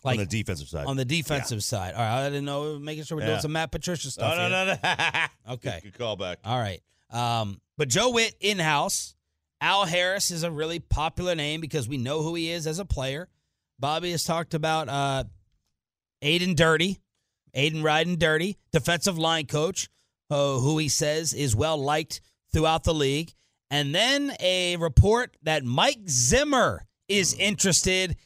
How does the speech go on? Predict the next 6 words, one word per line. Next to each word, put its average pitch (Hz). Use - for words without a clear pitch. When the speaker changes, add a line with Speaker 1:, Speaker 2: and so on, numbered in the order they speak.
Speaker 1:
in 254
the 226
opening, 202
according 180
to 190
Calvin 160